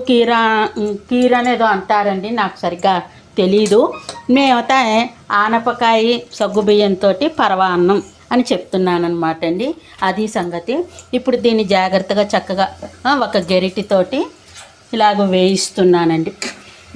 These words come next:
ఏ, వేయించి కొంతమందికండి ఇలా వేయిస్తూ ఒక చిన్న చిట్కాని చెప్తాను చూడండి.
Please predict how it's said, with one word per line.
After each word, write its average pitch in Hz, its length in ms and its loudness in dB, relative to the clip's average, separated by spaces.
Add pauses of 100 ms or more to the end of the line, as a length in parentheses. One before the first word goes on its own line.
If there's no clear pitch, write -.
ఏ, 330 60 4 (220)
వేయించి 202 460 2 (880)
కొంతమందికండి 269 960 0 (1200)
ఇలా 247 120 2 (120)
వేయిస్తూ 233 400 0 (100)
ఒక - 80 0 (120)
చిన్న 220 180 -2 (140)
చిట్కాని 226 460 -4
చెప్తాను 190 480 2 (540)
చూడండి. 196 460 4